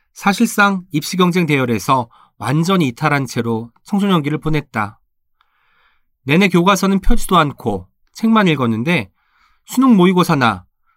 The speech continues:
논술 모의고사 성적이 희한하게 잘 나왔다. 특히 논술 모의고사는 전국 십 위권 성적을 받았을 정도. 그러자 슬금슬금 '나도 대학에 갈 수 있지 않을까?' 하는 생각이 들었다.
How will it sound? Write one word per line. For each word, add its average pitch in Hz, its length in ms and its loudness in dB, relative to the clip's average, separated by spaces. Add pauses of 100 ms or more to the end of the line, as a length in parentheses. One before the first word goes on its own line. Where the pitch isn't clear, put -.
논술 185 260 2
모의고사 170 320 2
성적이 156 540 -2 (100)
희한하게 185 540 0
잘 170 220 -2
나왔다. 98 560 -2 (800)
특히 - 260 0
논술 165 340 2
모의고사는 143 720 0 (480)
전국 170 280 -2
십 226 160 -2
위권 226 240 0
성적을 190 280 2
받았을 127 320 -2
정도. 92 440 -6 (920)
그러자 170 240 2
슬금슬금 180 720 2 (500)
'나도 160 220 -2
대학에 175 300 0
갈 156 140 0
수 - 120 -8
있지 170 160 -2
않을까?' 175 500 -2 (200)
하는 180 200 -2
생각이 180 340 -2
들었다. 143 540 -4